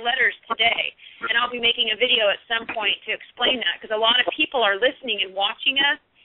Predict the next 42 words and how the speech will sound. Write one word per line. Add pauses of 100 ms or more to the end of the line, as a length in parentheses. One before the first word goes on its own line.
(280)
even
though
they're
criticizing
us,
'cause
they, (560)
they
have
a
feeling (240)
this
is
right,
'cause
the
Lord
won't
let
them (480)
not (120)
think
about
it. (240)
They
won't.
They,
they
know
that
we're
a
crazy
bunch
of
people, (320)
but
they
know
that
we're
right.